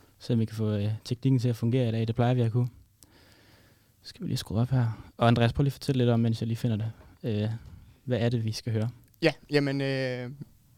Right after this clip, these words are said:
Speaker 2: jeg snakkede som sagt med Peter Nygaard i går. Øh, det er måske en af Danmarks førende Formel et-eksperter, som, øh, har dækket Formel et i mange, mange år. Så, øh,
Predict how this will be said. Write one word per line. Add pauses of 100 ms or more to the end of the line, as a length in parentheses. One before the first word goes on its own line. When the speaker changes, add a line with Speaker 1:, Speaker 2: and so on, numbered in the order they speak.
(340)
Speaker 2:
jeg
snakkede
som
sagt
med
Peter
Nygaard
i
går. (360)
Øh, (100)
det
er (400)
måske
en
af (160)
Danmarks
førende
Formel
et-eksperter, (1200)
som,
øh,
har
dækket
Formel
et
i
mange,
mange
år. (640)
Så,
øh,